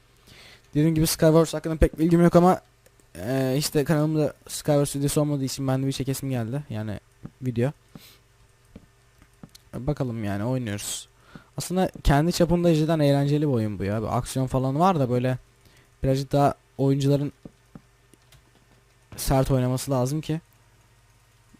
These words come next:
heyecan verici bir şey olsun. Allah'a şükür zırh bulduk bu arada.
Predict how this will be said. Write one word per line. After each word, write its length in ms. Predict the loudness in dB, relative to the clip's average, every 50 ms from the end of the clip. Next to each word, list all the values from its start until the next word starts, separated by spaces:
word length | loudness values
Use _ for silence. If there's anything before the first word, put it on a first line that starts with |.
| -20 -10 -4
heyecan 380 | -2 0 0 2 2 0 2 0
verici 240 | 0 -2 -2 -4
bir 60 | -6 -6
şey 160 | -4 -2 -2
olsun. 280 | -2 -4 -8 -12 -16 -18 -20 -20 -20 -20 -20 -20 _ _ -20 _ -20 -20 -20 -20 -20 -20 -20 -18 -12
Allah'a 200 | -8 -4 -2 -2
şükür 220 | -2 -2 -4 -4 -4
zırh 200 | -4 -4 -6 -6 -6
bulduk 220 | -4 -4 -4 -4 -4 -4
bu 80 | -4 -4
arada. 300 | -4 -4 -4 -4 -6